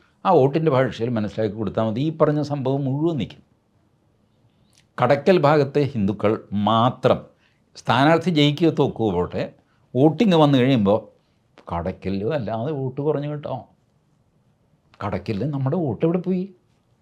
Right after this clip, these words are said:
ആ, അമ്പലത്തിൽ കയറി കളിക്കുമ്പോൾ ഓർക്കണമായിരുന്നു." നിൽക്കും, കടക്കലിൻ്റെ പരിപാടി നിൽക്കും.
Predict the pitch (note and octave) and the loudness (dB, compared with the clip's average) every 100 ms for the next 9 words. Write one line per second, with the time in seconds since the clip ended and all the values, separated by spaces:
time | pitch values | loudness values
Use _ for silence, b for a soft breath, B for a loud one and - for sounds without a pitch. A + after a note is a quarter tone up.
0 | - F#2+ B2+ A#2 D#2+ D#2 G2+ G2+ B2 A#2+ | -14 -8 -6 -6 -8 -8 -10 -8 -4 -4
1 | A#2+ A2 - B2+ C3 - A2+ G#2+ E2+ G#2 | -2 -4 -4 -6 -4 -4 -4 -8 -8 -12
2 | D#2+ _ _ _ _ _ _ _ _ A#2 | -18 _ _ _ _ _ _ _ _ -4
3 | C3 E3+ D#3 - - _ - G#2+ G2+ G#2+ | -2 -2 -4 -10 -20 _ -2 0 0 -4
4 | F#2 F#2 F#2 F2+ F2+ F#2 - _ | -4 -4 -4 -4 -6 -10 -12 _